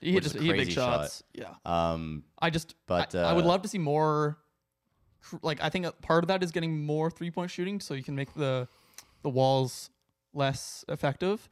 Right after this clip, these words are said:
Speaker 2: Even when we, like, Precious had a great three-point shooting game. Gary and O G were both efficient, and then you, Fred's usually good. Like, even if, like, I don't know how we can get more
Speaker 1: I
Speaker 2: three-point
Speaker 1: just want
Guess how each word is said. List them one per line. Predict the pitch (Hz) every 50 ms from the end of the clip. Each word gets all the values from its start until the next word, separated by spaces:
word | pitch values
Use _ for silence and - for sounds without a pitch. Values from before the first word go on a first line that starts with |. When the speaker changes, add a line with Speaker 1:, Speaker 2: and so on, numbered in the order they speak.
| _ _ -
Speaker 2:
Even | - 135 147 156
when | 143
we, | 131 110 98 - - -
like, | - 104 95 - - _ _ _ _ _ _ _ _ _ _ _ _ _ _ _ _ _ _ _ - _ _ _ _ _ _ _ -
Precious | 113 117 123 - 143 110
had | 123 98
a | 90
great | 87 - 92 90 87 -
three-point | 98 90 82 92 85
shooting | 85 85 82 82 80
game. | 82 85 85 82
Gary | - 92 95 101 104 104 98
and | 95 92 90
O | 87
G | 76 90 95
were | 98 85
both | 87 85 82
efficient, | - - 76 78 - 87 82
and | 73 82
then | 85 82 73 -
you, | - 98 92 92 90 101 - -
Fred's | - 101 101 90 92
usually | 92 80 87 82
good. | - 95 87 80
Like, | 85 - - _ _ -
even | 95 98 104 104
if, | -
like, | 92 90 - - -
I | 95
don't | 104
know | 95 87
how | 95 90
we | 87 87
can | - 90
get | 73 76
more | 85 87 85
Speaker 1:
I |
Speaker 2:
three-point | - - 87 90 - 170 180
Speaker 1:
just | 196
want | 220